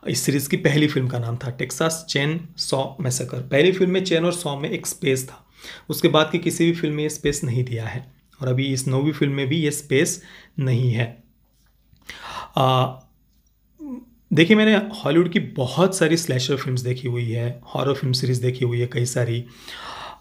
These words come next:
आ, जैसे कि Nightmare on Elm Street, Friday the Thirteenth, Halloween,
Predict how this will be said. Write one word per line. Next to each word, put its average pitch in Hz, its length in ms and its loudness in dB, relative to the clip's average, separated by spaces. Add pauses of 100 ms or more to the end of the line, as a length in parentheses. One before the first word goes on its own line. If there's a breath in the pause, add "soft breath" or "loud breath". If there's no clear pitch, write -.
(140)
आ, 127 140 2
जैसे 131 240 2
कि 131 160 0 (440)
Nightmare 131 360 0
on 123 160 0
Elm 127 260 2
Street, 123 480 -2
Friday 123 300 0
the 127 100 4
Thirteenth, 123 580 -2
Halloween, 120 560 0